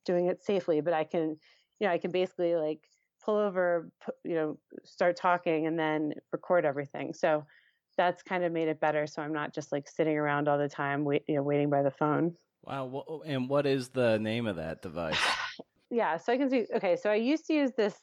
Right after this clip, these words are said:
Speaker 1: thing that was this pen. It was so awesome. It was called, I think, like, the Live Scribe Echo Pen or something like that. And it was this pen, and inside the pen was the microphone. And then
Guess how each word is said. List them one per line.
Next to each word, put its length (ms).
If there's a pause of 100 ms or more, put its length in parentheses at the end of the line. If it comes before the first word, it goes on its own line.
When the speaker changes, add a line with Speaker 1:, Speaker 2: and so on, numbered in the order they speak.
Speaker 1:
thing 240
that 140
was 180
this 320
pen. 640
It 100
was 240
so 400
awesome. 680 (180)
It 40
was 120
called, 240
I 80
think, 220
like, 200
the 160
Live 440
Scribe 640 (240)
Echo 300
Pen 300
or 80
something 220
like 220
that. 260 (580)
And 140
it 120
was 180
this 340 (220)
pen, 500
and 160 (140)
inside 480
the 80
pen 340
was 260
the 100
microphone. 760 (480)
And 160
then 300